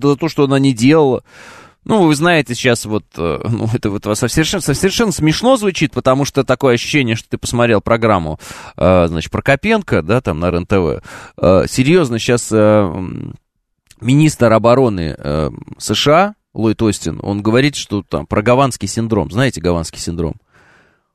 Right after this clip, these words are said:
Значит, американские военные утверждают, что дипломатам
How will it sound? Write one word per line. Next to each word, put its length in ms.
Значит, 320
американские 720
военные 440
утверждают, 500
что 160
дипломатам 840